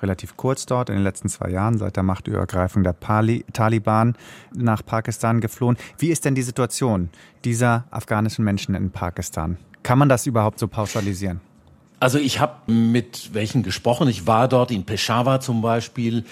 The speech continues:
Speaker 2: hab dort, äh, in, äh, Schule mit, äh, Schülern gesprochen, auch mit Vätern gesprochen.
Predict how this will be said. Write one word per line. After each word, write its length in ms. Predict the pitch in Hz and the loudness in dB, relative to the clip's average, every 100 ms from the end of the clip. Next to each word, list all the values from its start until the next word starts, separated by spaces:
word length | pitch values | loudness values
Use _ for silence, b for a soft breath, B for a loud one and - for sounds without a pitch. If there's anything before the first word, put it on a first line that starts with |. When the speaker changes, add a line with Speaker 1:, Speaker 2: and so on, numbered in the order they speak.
| B B - | B B -4
Speaker 2:
hab 280 | 104 - | -4 -2
dort, 500 | - 104 104 104 - | 0 2 2 -2 -6
äh, 260 | 98 95 92 | -2 0 -2
in, 400 | - 98 95 95 | -4 -2 -2 -2
äh, 200 | 92 80 | -2 -4
Schule 540 | - - 127 139 143 | -6 -2 0 4 6
mit, 480 | 123 123 117 - - | 6 4 2 -6 -2
äh, 220 | 107 101 | 0 0
Schülern 400 | 95 147 151 139 | 0 0 4 4
gesprochen, 640 | 113 110 - 107 104 107 95 | 2 -2 -2 -2 0 -2 -4
auch 140 | 82 | -2
mit 260 | 110 101 - | -2 -2 -4
Vätern 640 | - 127 131 131 117 113 107 B B B B | 2 4 4 2 2 2 0 B B B B
gesprochen. 880 | - 101 - 95 104 90 110 104 | -6 -4 -2 0 0 2 0 0